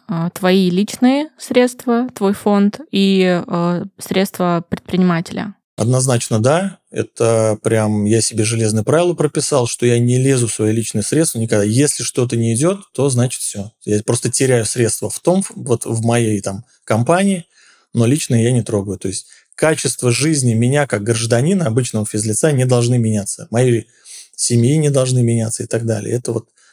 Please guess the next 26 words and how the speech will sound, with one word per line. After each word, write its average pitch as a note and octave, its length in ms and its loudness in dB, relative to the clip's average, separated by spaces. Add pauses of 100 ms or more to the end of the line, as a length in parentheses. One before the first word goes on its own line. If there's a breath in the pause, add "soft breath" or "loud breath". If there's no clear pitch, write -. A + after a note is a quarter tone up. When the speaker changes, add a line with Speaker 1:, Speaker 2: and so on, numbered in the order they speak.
Speaker 2:
главное A#2+ 360 2
правило. G#2 380 0
А G#2 60 -4
то B2+ 180 -2 (640 loud breath)
некоторые B2+ 360 0
предприниматели, C3 560 0
конечно, B2 280 0
губят C3 340 0
не B2+ 160 0
только E3 300 2
себя, A#2+ 260 0
они-то B2+ 240 0
рисковые C#3+ 560 2
люди, G#2+ 360 0
готовы C#3 340 2
за C3 80 -2
свои C3 220 0
поступки B2+ 480 -2
ответить, B2 400 -2
но B2 80 0
с - 120 -2
ними C3 380 0 (100)
качество B2 460 -2
жизни B2+ 240 0
семьи C3+ 460 -2
их, D3 180 -10